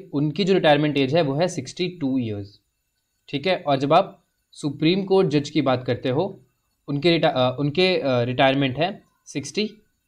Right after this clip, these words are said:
फ़ाइव ईयर्स, राइट? तो अभी थोड़ा सा, अ, कहीं कहीं पे, अ, डिस्कशन हो रहा है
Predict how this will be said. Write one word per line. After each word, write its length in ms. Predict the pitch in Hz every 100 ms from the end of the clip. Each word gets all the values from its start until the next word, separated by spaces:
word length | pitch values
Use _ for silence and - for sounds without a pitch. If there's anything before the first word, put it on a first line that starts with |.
| _ -
फ़ाइव 240 | 127 127
ईयर्स, 400 | 127 120 - - _ _ _
राइट? 360 | 135 180 180 - -
तो 60 |
अभी 260 | - 156 208
थोड़ा 360 | - 165 185 196
सा, 120 | 220
अ, 140 | 185 - 151 131 - 147
कहीं 180 | 160 165
कहीं 180 | 170 165
पे, 220 | 175 156
अ, 60 | 147
डिस्कशन 460 | 139 131 147 160 135
हो 180 | 147
रहा 240 | 170 131 123
है 240 | 160 -